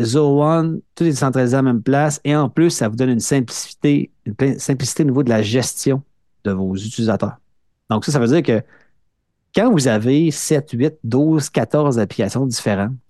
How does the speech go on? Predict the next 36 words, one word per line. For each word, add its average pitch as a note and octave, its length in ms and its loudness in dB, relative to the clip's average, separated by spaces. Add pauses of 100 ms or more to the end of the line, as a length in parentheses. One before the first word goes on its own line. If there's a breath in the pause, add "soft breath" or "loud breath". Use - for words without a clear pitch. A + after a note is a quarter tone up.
(260)
mais F#2 80 -2
vous F2+ 140 -10
devez A2 200 2
avoir D#3 320 2
des A2+ 220 0
utilisateurs A#2+ 680 -2 (440)
qui - 80 -10
sont A#2 120 0
créés C3 300 0
à B2 60 0
chaque B2 180 -2
fois E3+ 160 0
dans C#3 140 0
ces A2+ 120 -2
systèmes-là. G#2+ 520 -2
Vous A#2 100 -4
devez G#2+ 240 2
gérer C#3 340 2
des E3+ 120 4
mots B2+ 140 2
de - 40 -14
passe. C#3+ 400 -2 (640 loud breath)
Quand E3+ 80 2
il F3 40 4
y - 20 4
a - 20 4
un D3+ 40 4
nouvel D3+ 180 4
employé E3 240 2
qui D#3+ 100 2
arrive, D3 300 2
c'est, A#2 220 -2
c'est A#2+ 200 -2
lourd C#3+ 240 4
aussi, C3+ 240 0
là. C#3 100 0